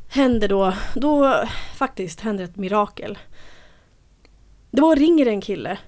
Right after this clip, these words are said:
Eh, jag tror att, alltså, säg att artikeln publicerades ena dagen och han ringde dagen efter. Hur han har fått tag i en artikel <laughs> i Sundbyberg när han själv bor i Valdemarsvik.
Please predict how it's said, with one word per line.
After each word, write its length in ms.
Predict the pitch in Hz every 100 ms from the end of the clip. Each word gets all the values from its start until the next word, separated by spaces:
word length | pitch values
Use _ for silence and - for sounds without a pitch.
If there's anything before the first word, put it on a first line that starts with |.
| - -
Eh, 260 | 196 190 185 - - - _ - _ _ - -
jag 100 | 233
tror 140 | 277
att, 200 | 240 - -
alltså, 220 | 240 254
säg 140 | 302
att 120 | 269 226
artikeln 480 | 214 - 208 202 -
publicerades 680 | 214 202 196 220 208 202
ena 260 | - 208 202
dagen 260 | 202 196 196
och 100 | 196
han 180 | 214
ringde 220 | 202 196 190
dagen 220 | 185 180
efter. 360 | 185 - - - - -
Hur 160 | - 277
han 100 | 269
har 60 | 247
fått 180 | 262
tag 400 | - - 226 247 - - - - - - - -
i 160 | 233 226
en 160 | 233 240
artikel 560 | - 349 - - 185 196 -
<laughs> 120 | -
i 100 | 311
Sundbyberg 520 | - 240 233 277 247
när 100 | 214
han 100 | 202
själv 340 | - 262 240
bor 260 | 196 247 208
i 40 |
Valdemarsvik. 960 | 190 202 196 202 208 285 226 - - -